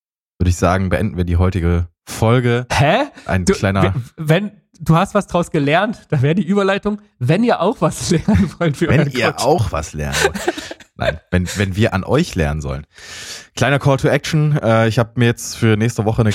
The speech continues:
Speaker 1: Agenda aufgeschrieben, dass wir, äh, Top-Filme vor dem Wettkampf vorstellen. Also schreibt uns unbedingt auf Instagram euren
Speaker 2: <laughs>
Speaker 1: Lieblingsfilm, damit wir den hier vorstellen und einordnen können. Äh, schreibt uns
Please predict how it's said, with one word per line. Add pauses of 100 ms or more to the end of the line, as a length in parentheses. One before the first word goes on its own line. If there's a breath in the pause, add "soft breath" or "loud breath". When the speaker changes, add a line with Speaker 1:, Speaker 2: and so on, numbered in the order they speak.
(180)
Speaker 1:
Agenda
aufgeschrieben,
dass
wir,
äh,
Top-Filme
vor
dem
Wettkampf
vorstellen.
Also
schreibt
uns
unbedingt
auf
Instagram
euren
Speaker 2:
<laughs>
Speaker 1:
Lieblingsfilm,
damit
wir
den
hier
vorstellen
und
einordnen
können. (920 loud breath)
Äh,
schreibt
uns